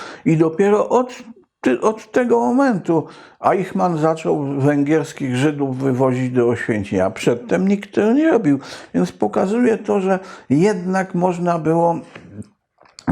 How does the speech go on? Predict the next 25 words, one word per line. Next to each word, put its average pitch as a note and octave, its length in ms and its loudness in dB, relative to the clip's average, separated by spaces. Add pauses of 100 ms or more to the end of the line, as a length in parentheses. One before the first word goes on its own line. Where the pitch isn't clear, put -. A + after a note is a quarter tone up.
sporą D3 560 0
część C#3+ 360 -2
substancji C3+ 800 -2
narodowej, A#2+ 680 0 (460)
y, A#2+ 420 2
uratować. A2 680 0
Jakby D3+ 380 0
było C#3+ 340 2
z B2+ 40 -2
Żydami, C#3 580 0 (340)
no, D3 300 0
nie C3+ 420 2
wiem, E2 380 -4
ale, A#2+ 440 2 (460)
y, B2 100 2
jak B2+ 260 0
mówię, D#3 280 0
przykład F3 560 -2
z C#3 100 -8
węgierski C#3+ 680 -2
pokazuje, D#3+ 680 0
że F3+ 160 0
nie F#3+ 160 -2
musiało G#3+ 500 2
być A#3 460 -4